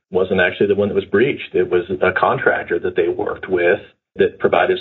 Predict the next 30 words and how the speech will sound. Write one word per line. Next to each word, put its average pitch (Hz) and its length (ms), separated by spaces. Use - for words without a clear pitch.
service 95 320
for 95 100
them, 101 320
and 87 160
then 92 100
they 87 160
had 87 280
a, 80 240
a 98 140
d-, - 340
direct 95 380
connection 101 680
to 90 240
secure 98 560
payroll 98 680
amounts 95 480
to - 80
be 92 140
paid, - 420
basically. - 600
And 90 180
once, 90 200
you 92 120
know, 85 140
the - 120
contractor 104 540
got - 360
compromised 92 800
and 87 200
the 87 180